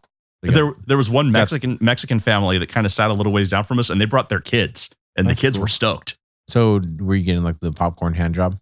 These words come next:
Speaker 1: 'Cause there's only five people.
Speaker 2: <laughs> Yeah.
Speaker 1: You don't have to disclose that on the show if you don't want to.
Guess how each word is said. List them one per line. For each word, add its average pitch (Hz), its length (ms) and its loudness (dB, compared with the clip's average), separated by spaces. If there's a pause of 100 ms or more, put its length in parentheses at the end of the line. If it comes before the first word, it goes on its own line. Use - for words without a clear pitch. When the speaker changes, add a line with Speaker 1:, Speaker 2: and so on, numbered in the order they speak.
Speaker 1:
'Cause 82 120 -8
there's 80 160 -4
only 78 120 -4
five 78 200 -2
people. 85 240 -2
Speaker 2:
<laughs> - 100 -10 (1800)
Yeah. 90 240 0 (140)
Speaker 1:
You 110 80 4
don't 104 120 2
have 90 140 0
to 85 60 -4
disclose 80 480 -4
that 65 80 -4
on 67 100 -6
the 71 80 -8
show 60 200 -8
if - 120 -10
you - 60 -14
don't 65 100 -8
want - 120 -12
to. 64 220 -10